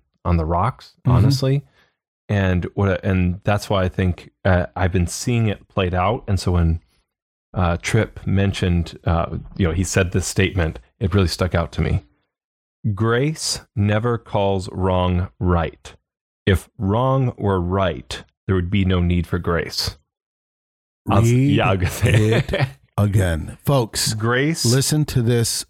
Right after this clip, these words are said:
Speaker 2: meditate on it. I would even encourage you to get a piece of paper, write this one down, and, and think on it.
Speaker 1: "Grace never calls wrong right. If wrong were right, there would be no need for grace."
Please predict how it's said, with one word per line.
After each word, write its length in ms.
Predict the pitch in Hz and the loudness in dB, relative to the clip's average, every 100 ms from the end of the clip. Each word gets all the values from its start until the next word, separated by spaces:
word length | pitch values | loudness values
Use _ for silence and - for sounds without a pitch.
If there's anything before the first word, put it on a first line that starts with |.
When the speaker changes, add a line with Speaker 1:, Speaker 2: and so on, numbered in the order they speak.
| - | -2
Speaker 2:
meditate 540 | 107 123 131 - 127 | 0 2 0 0 0
on 180 | 117 113 | 2 0
it. 100 | 113 | 0
I 100 | 104 | 0
would 100 | 117 | 2
even 200 | 110 104 | 2 2
encourage 580 | 95 90 - 117 120 113 | 0 -2 -2 0 2 2
you 300 | 110 120 113 - - - _ _ | 2 2 0 -4 -18 -20 _ _
to 100 | - | -4
get 160 | 92 107 | 0 0
a 40 | |
piece 220 | - 110 - | 0 -2 0
of 40 | |
paper, 300 | 110 98 107 | -2 0 0
write 220 | 95 101 | 2 0
this 160 | 107 95 | 0 0
one 120 | 104 | 0
down, 300 | 95 95 90 | 2 2 0
and, 140 | 78 87 - | -2 -6 -2
and 160 | - 82 | -2 0
think 260 | 98 85 | 0 0
on 160 | 82 76 | 0 -2
it. 100 | 80 - - - _ _ _ 107 | -6 -10 -20 -20 _ _ _ -4
Speaker 1:
"Grace 440 | 107 123 151 - | -2 0 -2 0
never 240 | 107 104 104 | 0 0 -2
calls 440 | - 95 92 - | -2 0 0 -2
wrong 400 | 98 92 87 87 | -2 0 2 2
right. 460 | 87 85 80 - - - - | 0 -2 -4 -10 -16 -12 -2
If 220 | 98 - | -2 0
wrong 440 | 92 95 104 113 113 | 0 2 2 0 0
were 140 | 117 | 0
right, 380 | 95 90 82 - - | 0 0 -2 -6 -4
there 140 | 98 | 0
would 160 | 92 85 | 0 0
be 140 | 92 | 0
no 160 | 87 87 | 2 2
need 260 | 82 85 | 2 0
for 140 | - 87 | -2 -4
grace." 540 | 85 85 - - - | -2 -2 -2 -4 -6